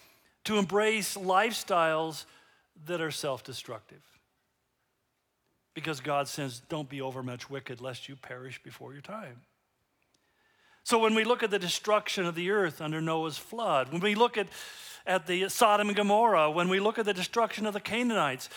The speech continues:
and we sit there and saying, "What was it that they did that brought such hardship?" And the answer was, they embraced wickedness. They didn't just do it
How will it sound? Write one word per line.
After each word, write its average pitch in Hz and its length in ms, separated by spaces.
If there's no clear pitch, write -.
and 220 100
we 226 80
sit 247 200
there 214 100
and 208 80
saying, 208 260
"What 233 500
was 262 260
it 202 200
that 208 160
they 226 180
did 202 640
that 202 220
brought 202 320
such 202 240
hardship?" 214 540
And 185 100
the 180 140
answer 208 300
was, 156 320
they 196 180
embraced 196 580
wickedness. 175 920
They 214 140
didn't 247 220
just 208 260
do 247 280
it 165 360